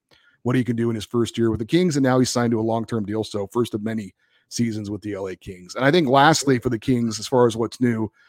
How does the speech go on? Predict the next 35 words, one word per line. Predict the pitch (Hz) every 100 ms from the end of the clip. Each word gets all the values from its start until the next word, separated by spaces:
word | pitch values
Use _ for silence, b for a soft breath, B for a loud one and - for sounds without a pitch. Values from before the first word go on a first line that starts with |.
| b b b b
um, | 123 135 139 139
they | 151
have | 147
a |
new | 156
third | 160 - 180 147
pairing | 165 185 180
on | 165
defense. | 180 202 208 220 - - _ _ _ -
Um, | 120 123 120
right | 117 110 135 143
now, | 143 151
we | 135
talked | 151 151
about | 147 131
carrying | 147 143
seven | 131 - 147 143
defensemen, | - 156 185 127 113
so | 107 123 117 113 120 117
the | 117
two | - 214
guys | 220 180 175
on | 151
the | 143
left | 139 180
side | - 143
that | 123
were | 113
battling | 101 127 123 117
out | 127 131 -
are | 110
still | - - 156
on | 131
the | 117
roster | 117 127 - 117 110